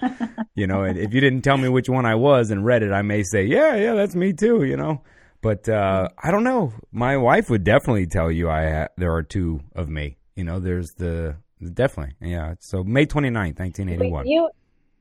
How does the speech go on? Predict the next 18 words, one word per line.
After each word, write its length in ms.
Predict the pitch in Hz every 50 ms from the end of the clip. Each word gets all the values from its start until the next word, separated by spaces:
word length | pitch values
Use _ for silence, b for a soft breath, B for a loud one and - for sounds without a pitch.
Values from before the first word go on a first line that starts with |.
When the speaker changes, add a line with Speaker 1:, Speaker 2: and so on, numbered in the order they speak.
| _ _ _ _ _ _ _ _ _ _ _
Speaker 2:
you 260 | 233 247 285 320 311
and 120 | 302 277 262
Adam 380 | 254 240 233 247 240 226 220
got 180 | 220 220 208 208
along 280 | 208 202 208 208 208 202
very 200 | 208 208 202 196
well. 160 | 196 196 190
He's 220 | 190 208 220 208 -
a 60 | 185
Gemini 480 | 175 190 185 180 180 180 180 165 151 151 - -
too. 240 | - - - - - _ _ _ _ _ _ _ b b b b b
Speaker 1:
Yeah, 160 | 110 117 127
I 40 | 131
think 200 | - 151 170 160
him 160 | 165 165 151
and 100 | 135 117
I 80 | 117 110
cultivated 600 | - - 117 120 98 - 107 92 90 87 87 85